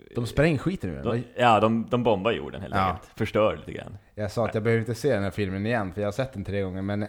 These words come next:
Speaker 1: det börjar ju visa sig ganska snabbt att, eh, <laughs> kanske hade behövt se den här gången till.
Speaker 2: <laughs> Vissa minnessegment är borta
Speaker 1: Ja.
Speaker 2: just därifrån. Ja, nej, men de-, deras ambition är väl egentligen att, att, eh, kanske ta över jorden. Det tror jag väl. Men, eh, i första filmen i alla fall så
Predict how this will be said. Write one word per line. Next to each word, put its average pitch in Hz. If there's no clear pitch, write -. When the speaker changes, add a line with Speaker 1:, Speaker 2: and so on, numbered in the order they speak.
Speaker 1:
det 120
börjar 127
ju 120
visa 117
sig 113
ganska 113
snabbt -
att, -
eh, 95
<laughs> -
kanske 147
hade 156
behövt 151
se 151
den 139
här 135
gången 127
till. 135
Speaker 2:
<laughs> 151
Vissa 120
minnessegment 110
är 90
borta 101
Speaker 1:
Ja. 92
Speaker 2:
just 87
därifrån. -
Ja, 107
nej, 104
men 104
de-, 85
deras 98
ambition 98
är 98
väl 87
egentligen 80
att, -
att, -
eh, -
kanske 110
ta -
över 64
jorden. 58
Det 110
tror -
jag 60
väl. 65
Men, 80
eh, 67
i 104
första -
filmen 80
i -
alla 65
fall -
så 78